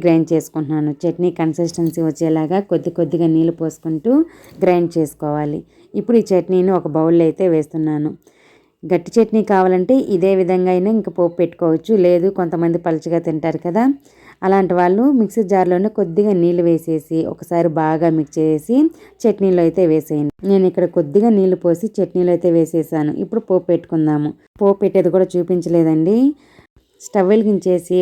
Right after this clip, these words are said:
ఒక పాన్ పెట్టుకొని అందులో ఆయిల్ వేసుకొని పోపు దినుసులు, కరివేపాకు వేసి బాగా వేయించుకున్న తర్వాత చట్నీలో వేసేయండి. అంతే అండి, పల్లి చట్నీ అయితే రెడీ అయిపోతుంది. ఈ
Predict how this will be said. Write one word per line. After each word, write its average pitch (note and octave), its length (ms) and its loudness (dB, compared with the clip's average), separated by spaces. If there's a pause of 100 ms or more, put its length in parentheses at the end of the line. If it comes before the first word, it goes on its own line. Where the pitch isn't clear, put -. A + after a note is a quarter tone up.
ఒక F3 160 -2
పాన్ E3+ 300 0
పెట్టుకొని D#3+ 520 0 (500)
అందులో F3+ 300 2 (120)
ఆయిల్ F#3+ 260 2
వేసుకొని E3 500 0 (120)
పోపు E3+ 260 -2
దినుసులు, F3 400 -2
కరివేపాకు D#3+ 720 -2
వేసి D3+ 280 -4 (720)
బాగా E3+ 320 4
వేయించుకున్న E3 580 0
తర్వాత D#3+ 320 -2 (120)
చట్నీలో E3+ 520 0
వేసేయండి. C#3+ 540 -2 (160)
అంతే E3 200 0 (100)
అండి, D#3 220 0 (320)
పల్లి E3 300 0
చట్నీ E3 260 -2
అయితే D#3+ 180 -2
రెడీ D#3+ 180 2
అయిపోతుంది. D#3 520 -2 (200)
ఈ - 20 4